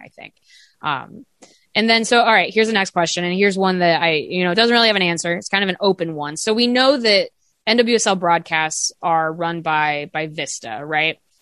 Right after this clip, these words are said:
And those are even the broadcasts that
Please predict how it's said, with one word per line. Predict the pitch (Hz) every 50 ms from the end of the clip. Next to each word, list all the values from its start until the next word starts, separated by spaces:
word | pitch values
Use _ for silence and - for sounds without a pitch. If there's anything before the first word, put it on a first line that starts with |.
| _ _ _ - _ _ _ -
And | - 180 175 175 170 170 170 165 160 156 - _ _ _ _ _ _ _ _ _ _ _ _ _ _ _ _ _ _ _ -
those | 180 170 170 180 196 196 196 196 196 190 190 190 190 185 175 170 196 - _ _ _ -
are | 196 202 208 -
even | 233 226 254 240 254 240
the | 202
broadcasts | 175 180 175 175 175 170 - 170 165 160 156 - -
that | - 165 151